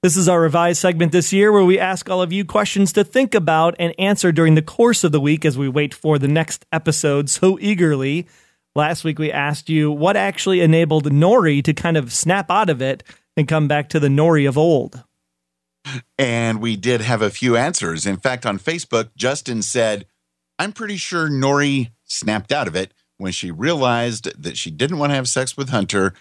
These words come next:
Speaker 2: back in the kinship episode."
Speaker 1: I wouldn't want to have sex with him either.
Speaker 2: There you go. <laughs> Snap out of it. And Todd said,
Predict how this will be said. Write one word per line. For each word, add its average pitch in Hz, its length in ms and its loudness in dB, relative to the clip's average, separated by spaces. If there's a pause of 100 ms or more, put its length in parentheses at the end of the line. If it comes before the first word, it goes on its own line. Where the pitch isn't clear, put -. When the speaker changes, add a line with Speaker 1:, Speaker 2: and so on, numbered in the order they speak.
(220)
Speaker 2:
back 98 260 -2
in 95 200 0
the 95 80 0
kinship 90 600 -6
episode." 67 560 -8 (840)
Speaker 1:
I 131 100 -10
wouldn't 143 220 -4
want 139 100 -2
to 139 40 -2
have 139 100 -4
sex - 160 -4
with 151 100 -2
him 160 80 2
either. 143 240 0 (640)
Speaker 2:
There 73 120 -6
you 82 100 -4
go. 98 340 0 (200)
<laughs> 196 80 -6 (960)
Snap 170 240 -4
out 160 160 -2
of 139 60 -2
it. - 160 -8 (920)
And 110 320 -4
Todd 196 300 -4
said, 185 360 -4